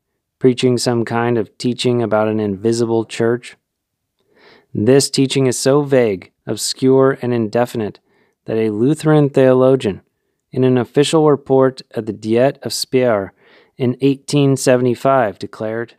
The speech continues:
"Our Protestant teaching about the church still distinguishes itself with such vagueness and inconsistency that it can be called the Achilles heel of Protestantism."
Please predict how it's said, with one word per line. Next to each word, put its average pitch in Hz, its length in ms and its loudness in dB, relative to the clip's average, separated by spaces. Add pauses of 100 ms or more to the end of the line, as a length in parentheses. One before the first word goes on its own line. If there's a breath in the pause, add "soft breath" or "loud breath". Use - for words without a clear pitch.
(920)
"Our 135 260 2
Protestant 120 640 -2
teaching 127 400 -4
about 117 300 -2
the 113 80 -8
church 120 440 -4
still 131 320 -2
distinguishes 123 760 -2
itself 113 540 -2
with 107 120 -2
such - 380 -2
vagueness 127 580 0
and 120 100 -2
inconsistency 117 1040 -4 (600 loud breath)
that 117 120 2
it 120 100 2
can 127 160 2
be 123 120 2
called 135 340 2
the 127 140 0
Achilles 127 540 -4
heel 123 340 -4
of - 180 -16
Protestantism." 107 840 -4